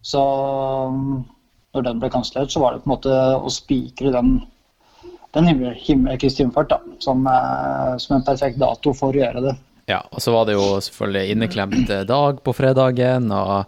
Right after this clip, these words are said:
Speaker 1: Ja, ja, ja.
Speaker 2: eh, perfekt med langhelg og recovery,
Speaker 1: Ja,
Speaker 2: og,
Speaker 1: helt,
Speaker 2: ikke sant?
Speaker 1: eh, ja, absolutt.
Speaker 2: Perfekt mulighet til å, til å bare springe gjennom hele natta med hodelykt opp og ned et, eh, alpinanlegg
Speaker 1: Ja.
Speaker 2: på Rena.
Speaker 1: Ja. <laughs>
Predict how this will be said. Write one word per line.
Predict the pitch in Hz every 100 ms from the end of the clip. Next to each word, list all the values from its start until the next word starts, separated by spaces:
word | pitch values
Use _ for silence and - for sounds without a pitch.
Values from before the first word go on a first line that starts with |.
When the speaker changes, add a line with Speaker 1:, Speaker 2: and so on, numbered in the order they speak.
| -
Speaker 1:
Ja, | 143
ja, | 190 185
ja. | 139 98
Speaker 2:
eh, |
perfekt | - 117 - 147 - -
med | 101
langhelg | 104 120 110 98 101
og | 104 101
recovery, | 104 - 117 104 98 95
Speaker 1:
Ja, | 98
Speaker 2:
og, | 98 98 98 95 - - -
Speaker 1:
helt, | 143 156 160
Speaker 2:
ikke | - 107
sant? | 113 123 139
Speaker 1:
eh, | 135 139 135 143 - -
ja, | 135 - -
absolutt. | 131 - 143 127 131 -
Speaker 2:
Perfekt | 139 - 160 -
mulighet | 123 135 110 -
til | 101
å, | 95 92 95 95
til | 107
å |
bare | 98 95 -
springe | - 117 123 101
gjennom | 101 98
hele | 107 104
natta | 104 104 - 101
med | 98
hodelykt | 107 110 104 101 - -
opp | 113 -
og |
ned | 104 98
et, | - -
eh, | 98 98
alpinanlegg | 98 110 107 101 - -
Speaker 1:
Ja. | 98
Speaker 2:
på | - 104
Rena. | 104 98 165
Speaker 1:
Ja. | 160
<laughs> | - 214 - 233 - - 190 - 202 - - 104 104 - - 87 117